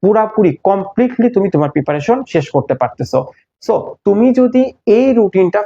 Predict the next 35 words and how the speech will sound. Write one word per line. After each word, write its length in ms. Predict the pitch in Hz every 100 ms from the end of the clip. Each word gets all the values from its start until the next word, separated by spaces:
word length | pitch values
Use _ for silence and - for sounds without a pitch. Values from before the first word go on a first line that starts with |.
| -
ফলো 200 | 160 160 147
করো, 160 | 123 127 _ -
মাত্র 200 | 160 165 185 185
ষাট 220 | 196 175 -
দিন 120 | 139 127 - _ _ 240
এই 80 | 226 226
রুটিনটা 360 | 208 214 202 190
ফলো 180 | 220 220 202
করো, 180 | 175 240 294 _ -
তাহলে 260 | 180 202 196 247
খুব 120 | - 208
সুন্দরভাবে 420 | 208 208 208 220 202
একবার 220 | 143 147 -
শেষ 120 | 220 -
করতে 200 | 247 247 247
পারতেছো। 380 | 240 247 240 302 349 _ _ -
সেই 140 | 254 254
সাথে 220 | 233 208 262 - _ -
তুমি 140 | 165 170
আবার 140 | 220 254 _ -
রিভিশন 380 | 151 165 185 247 240
দেওয়ার 180 | 190 160
টাইম 140 | 160 131
পাচ্ছ, 180 | 135 - 139 - - -
এবং 120 | 190 220 151
রিভিশন 320 | 180 208 262 226
দেওয়ার 160 | 185
পর 80 | - -
তুমি 100 | 180 180
একদিন 180 | 180 147 127
রিল্যাক্সের 460 | 156 180 _ 233 240
টাইম 140 | 208 208
পাচ্ছ, 160 | 220 - 226
যেদিন 200 | 156 160 175
তুমি 120 | 185